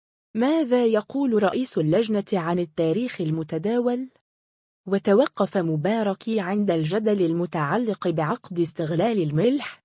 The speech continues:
مشيراً إلى أن التاريخ المتداول على بعض صفحات التواصل الاجتماعي لا يتطابق، وفق الوثائق التي استند إليها،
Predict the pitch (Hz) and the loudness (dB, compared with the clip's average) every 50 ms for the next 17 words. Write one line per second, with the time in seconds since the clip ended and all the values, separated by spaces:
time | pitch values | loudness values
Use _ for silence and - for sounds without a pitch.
0 | _ _ - 202 190 175 - - 254 277 294 285 269 254 226 - 202 185 185 175 | _ _ 0 0 2 2 2 0 0 0 0 0 0 0 0 0 0 2 2 2
1 | 170 - 190 185 175 165 160 - 170 160 160 180 233 247 240 - 226 202 190 170 | 0 0 -2 -2 -2 -4 -2 -2 0 0 0 0 -2 -4 -4 -4 -4 -4 -2 -2
2 | 170 165 156 - 165 165 202 226 233 233 220 208 196 190 185 160 151 165 160 156 | -2 -2 -2 -4 -2 0 0 0 2 4 4 4 4 4 2 2 2 2 2 2
3 | 151 147 147 208 233 226 214 185 190 170 - 170 165 - 170 151 - 220 233 240 | 2 2 2 0 0 -2 -2 0 -2 -2 -2 -4 -6 -6 -8 -6 -4 -2 -2 -2
4 | - - 156 156 - 175 165 160 170 208 247 240 - 208 185 180 170 156 156 156 | -4 -6 -8 -6 -4 -2 0 2 2 2 0 0 0 0 0 2 2 0 0 0
5 | 151 151 - - 165 170 160 156 143 165 233 233 208 208 190 190 175 170 160 160 | -2 -4 -4 -2 -2 0 0 0 -2 -2 -2 0 0 2 2 4 4 2 2 0
6 | 151 156 165 156 - - 220 226 233 254 269 240 226 214 240 240 - _ - - | 0 -2 -4 -4 -4 -2 -2 0 0 0 -2 -2 -2 -2 -2 -4 -6 _ -20 -20
7 | _ _ _ _ - 190 269 330 - - - 190 175 160 160 156 156 - 240 247 | _ _ _ _ 0 0 0 0 -2 -4 -2 0 2 2 2 0 0 -2 -4 -4
8 | - - 190 - - 185 165 156 156 185 226 - - 185 165 - - 240 240 233 | -4 -4 -6 -6 -6 -4 -2 0 2 2 0 0 -2 -6 -4 -2 -2 -2 0 0
9 | 202 170 175 165 156 160 160 160 185 233 233 208 208 220 214 220 233 233 | 0 0 0 0 0 0 0 0 0 0 -2 -2 -2 -2 -2 -2 -4 -6